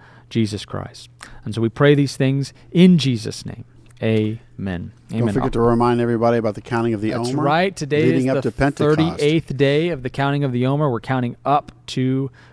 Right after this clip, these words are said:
Speaker 1: Pentecost Sunday, to Shavuot, right? The Feast of Weeks. And we're very excited about that. And so the counting of the Omer goes fifty days all the way up, right? From the Sabbath during the week of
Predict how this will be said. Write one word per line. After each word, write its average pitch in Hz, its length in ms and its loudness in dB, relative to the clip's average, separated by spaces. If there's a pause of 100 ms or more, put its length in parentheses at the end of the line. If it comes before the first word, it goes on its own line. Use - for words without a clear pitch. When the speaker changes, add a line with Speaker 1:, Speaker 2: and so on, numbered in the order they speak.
Speaker 1:
Pentecost 123 500 -6
Sunday, 120 580 -6 (280)
to - 100 -8
Shavuot, 110 800 -4 (220)
right? 135 200 -6
The - 80 -12
Feast - 420 -10
of 101 160 -14
Weeks. - 540 -12 (320)
And 101 100 -6
we're 101 80 -4
very 113 240 -2
excited 107 320 -6
about 101 220 -6
that. 127 240 -2
And 110 100 -12
so 107 220 -6
the 101 60 -8
counting 113 240 -6
of 107 40 -6
the 110 60 -4
Omer 113 140 -4
goes 110 180 -2
fifty 123 340 -4
days 123 300 0
all 110 100 2
the 110 80 0
way 107 140 2
up, - 200 -2
right? 117 200 -4
From 110 100 -14
the 98 60 -8
Sabbath 104 440 -6
during 104 220 -6
the 98 80 -6
week 101 220 -8
of 95 160 -8